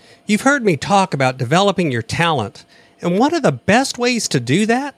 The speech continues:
is through books. But if you're like most people today, it's hard to find the time to read. And that's why today's podcast is brought to you by Audible.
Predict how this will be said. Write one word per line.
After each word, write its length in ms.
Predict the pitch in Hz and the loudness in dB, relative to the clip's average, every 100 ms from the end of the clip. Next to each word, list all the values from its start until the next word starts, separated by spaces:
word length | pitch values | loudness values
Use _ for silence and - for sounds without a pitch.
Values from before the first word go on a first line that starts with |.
| _ | _
is 120 | 233 | -6
through 200 | - 330 | 0 2
books. 480 | 302 392 - - - - _ _ _ _ | 4 2 0 -6 -12 -14 _ _ _ _
But 120 | 190 | 0
if 100 | 196 | 2
you're 100 | 262 | 2
like 240 | 285 247 147 | 2 0 0
most 400 | 135 165 247 - | 2 2 2 0
people 320 | 233 233 214 | -2 0 -2
today, 600 | - 143 135 160 247 - _ | 0 0 2 2 -2 -8 _
it's 160 | 214 - | -8 -8
hard 380 | - 240 294 285 | 0 2 2 0
to 80 | |
find 360 | - 226 233 226 | 0 2 2 2
the 60 | 160 | -2
time 640 | - 208 240 208 131 120 | -2 -2 0 2 0 0
to 100 | 131 | 0
read. 560 | 135 220 202 113 104 - - - - | 2 2 2 -2 -6 -14 -20 -18 -4
And 100 | 208 | 0
that's 220 | 277 - | 0 0
why 180 | 269 240 | 2 2
today's 420 | - 151 196 262 | 0 0 0 0
podcast 760 | - - 151 151 143 131 156 - | -4 -2 -2 -2 -2 0 0 -2
is 100 | 160 | -2
brought 280 | - 196 214 | 2 2 2
to 60 | 190 | -2
you 120 | 180 | 0
by 240 | 190 220 - 220 | 0 -2 -2 2
Audible. 480 | 262 262 127 104 | 4 2 -2 -6